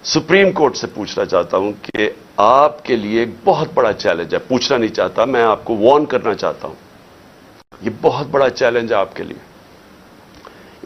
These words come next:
इन्होंने पहले सुप्रीम कोर्ट को तकसीम किया था,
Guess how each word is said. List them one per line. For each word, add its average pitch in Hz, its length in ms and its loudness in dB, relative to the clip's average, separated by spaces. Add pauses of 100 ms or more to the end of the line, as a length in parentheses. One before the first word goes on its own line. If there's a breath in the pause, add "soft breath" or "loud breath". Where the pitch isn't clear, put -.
इन्होंने 131 400 6
पहले 127 480 0
सुप्रीम 127 400 -4
कोर्ट 127 220 -4
को 135 80 -6
तकसीम 127 420 -4
किया 127 240 -2
था, 117 240 -12